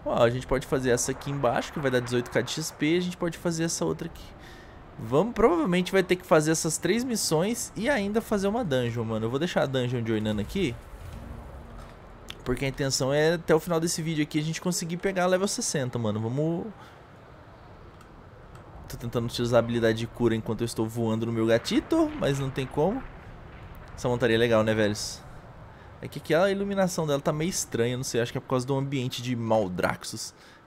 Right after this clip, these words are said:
Ela fica um pouquinho meio, meio opaca. Deixa eu, ó, o meu P C, manos, ele tem uma parada aqui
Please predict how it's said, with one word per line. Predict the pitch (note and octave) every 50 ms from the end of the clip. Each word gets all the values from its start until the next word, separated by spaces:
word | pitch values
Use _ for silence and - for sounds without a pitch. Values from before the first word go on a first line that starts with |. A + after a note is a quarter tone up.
| -
Ela | - - - B2
fica | - - - -
um | B2+ A#2+
pouquinho | - A#2 - - A#2 A2
meio, | A2 A#2 A#2 A#2+ B2 A#2+ G#2+ A2+ A2+ - - - - - -
meio | - - A2 A2 A2+
opaca. | A2+ A2 - - - - - - - - C3 A#2+ - - - - - - - - - - - - - - - - - - - - - - - - - - - - - - - - - - _ _ _ _ _ _ _ _ _ -
Deixa | C#4 - -
eu, | D#4+ A#3+ - - A#1+ - - - - - - D3 -
ó, | - D3+ D#3+ - - - _ _ _ _ -
o | - C3+
meu | D#3+ F#3+ G#3+
P | G#3 - F#3
C, | D3+ - - F3 F3 D#3
manos, | B2+ A#2 G#2+ G#2 G#2+ - -
ele | - B2 C3+
tem | B2+ D#3+
uma | D3+ D#3+ F3+
parada | F3 - C#3 A#2 A2+ A#2 A#2 A#2 G#2+
aqui | G#2 - - - D3 A#2 A2